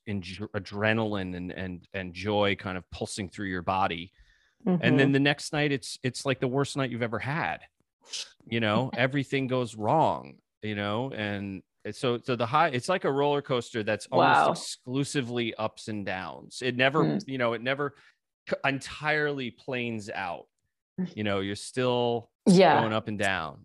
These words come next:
Speaker 1: You know, have
Speaker 2: Yeah.
Speaker 1: you had, have you had experiences like that? You know, this is something I feel like I wanna talk with, with, with guests on the show about, like,
Speaker 2: Mm-hmm.
Speaker 1: just when you just, like, this, it was the shittiest night you've ever had, or, or shitty, you know, it,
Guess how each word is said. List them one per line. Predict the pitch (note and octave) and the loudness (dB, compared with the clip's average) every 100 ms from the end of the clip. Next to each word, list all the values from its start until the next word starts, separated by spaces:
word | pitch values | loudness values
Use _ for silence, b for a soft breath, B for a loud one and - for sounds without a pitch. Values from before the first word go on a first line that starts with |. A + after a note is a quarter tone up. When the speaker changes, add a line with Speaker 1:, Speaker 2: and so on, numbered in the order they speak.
| - | 2
Speaker 1:
You | A3 | 6
know, | |
have | E3+ D#3 | 6 6
Speaker 2:
Yeah. | |
Speaker 1:
you | G3+ | 6
had, | G#3+ G#3 F3 | 4 2 0
have | E3 | -2
you | G3+ G3+ | 0 2
had | F#3+ | 2
experiences | F#3+ - F3 D#3+ D3+ D3 | 0 -4 -6 -6 -6 -2
like | C3+ - | -2 2
that? | B2 A#2 | 4 4
You | C3 | 2
know, | B2+ | 0
this | C#3+ | 0
is | D#3 - | -2 -2
something | C#3+ C#3+ B2 | 0 0 2
I | A#2 | 2
feel | - A#2+ | 2 0
like | A2+ G2+ | 2 2
I | G#2+ | 0
wanna | G#2 G2+ | 0 -2
talk | F#2+ G2 F#2+ | -2 -2 -2
with, | F#2+ - _ | -6 -16 _
with, | G#2 F#2 _ - | -10 -10 _ -10
with | F#2+ - _ | -10 -10 _
guests | A2+ A2+ - | 0 0 0
on | G#2 | -4
the | F#2 | -4
show | - A2+ A2+ | -2 0 0
about, | G2+ F#2 F2+ - | 2 0 0 -2
like, | G2+ | 4
Speaker 2:
Mm-hmm. | G#3 F3+ F#3+ F3 | 6 6 6 6
Speaker 1:
just | F3+ F3 | 6 4
when | F3+ C3+ - | 4 4 2
you | B2+ | -4
just, | B2 F3 - _ - | -2 -2 -4 _ -6
like, | B2+ - | -6 -4
this, | B2+ B2 - | -6 -6 -6
it | C#3+ | -8
was | C3 | -8
the | - | -10
shittiest | - - - G#3 G3 F3 D#3+ C#3 | -8 -8 -6 -4 0 -2 -2 -2
night | B2+ | -2
you've | A#2+ A2+ | -2 -2
ever | A2+ G2+ | 0 0
had, | G#2+ F#2 F2 D#2+ | 0 0 0 0
or, | A#2 A2 | 0 0
or | G#2+ | -2
shitty, | G2+ D3+ D3 | -6 -6 -6
you | A#2+ | -4
know, | A2+ G#2 | -4 -4
it, | A2 | -8